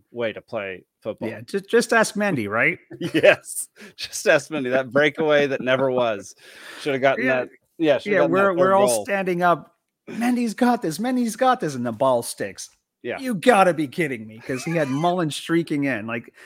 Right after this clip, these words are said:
Speaker 2: it's
Speaker 1: Uh-huh.
Speaker 2: exactly what you wanted to see, right? Mendy,
Speaker 1: Yeah.
Speaker 2: who's going to find Mullen for a shot, and then the ball just sticks in a heavy patch of water and mud. That was awesome.
Speaker 1: Yeah, that was bananas.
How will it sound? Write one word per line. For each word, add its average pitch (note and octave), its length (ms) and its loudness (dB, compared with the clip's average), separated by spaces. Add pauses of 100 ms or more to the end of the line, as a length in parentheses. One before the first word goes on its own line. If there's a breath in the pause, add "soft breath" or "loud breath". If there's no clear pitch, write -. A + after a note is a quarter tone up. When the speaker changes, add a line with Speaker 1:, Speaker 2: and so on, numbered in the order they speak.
(140 loud breath)
Speaker 2:
it's A#2+ 160 0
Speaker 1:
Uh-huh. C#3 80 2
Speaker 2:
exactly G3+ 520 2
what F3 280 0
you D3 100 -2
wanted D3 300 0
to C#3 80 -4
see, B2 200 -6
right? A#2+ 320 -2
Mendy, D#3 320 -2
Speaker 1:
Yeah. F3+ 100 -2
Speaker 2:
who's C#3+ 200 -2
going D3+ 280 -2
to E3+ 80 -4
find D#3 300 -4
Mullen C#3 320 -2
for B2+ 220 -6
a A#2 60 -6
shot, A2+ 420 -4
and B2+ 140 -6
then A#2 140 -6
the A2+ 80 -6
ball A2 340 -6
just G#2 280 -14
sticks - 460 -12
in G#2+ 100 -14
a F#2 140 -18 (460)
heavy B2 340 -4
patch A2+ 280 -6
of G2+ 100 -8
water G2+ 320 -6
and F2+ 100 -14
mud. F2+ 180 -20 (140)
That C3+ 180 -6
was F2 140 -16
awesome. - 420 -14 (300)
Speaker 1:
Yeah, G#2+ 240 -6 (120)
that A#2 120 -8
was G#2 140 -10
bananas. F#2 640 -14